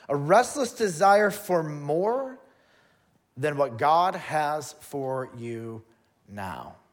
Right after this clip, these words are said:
Anybody little sense like there might be a little dis-,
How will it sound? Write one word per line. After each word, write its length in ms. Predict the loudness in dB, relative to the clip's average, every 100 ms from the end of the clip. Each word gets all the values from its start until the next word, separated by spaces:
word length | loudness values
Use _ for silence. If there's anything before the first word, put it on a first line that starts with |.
| _ _ _ _ _ _ _ _ _ _ _ _
Anybody 400 | -12 -6 -6 -6 -12 _ _ _ _ _ _ _ _ -10
little 220 | -10 -12
sense 320 | -14 -14 -8
like 220 | -8 -8 -12 _ -20 _ _
there 80 | -12
might 140 | -10
be 200 | -8 -10 -14 _ _ _ _ _ _
a 40 |
little 200 | -6 -6
dis-, 340 | -8 -12 -14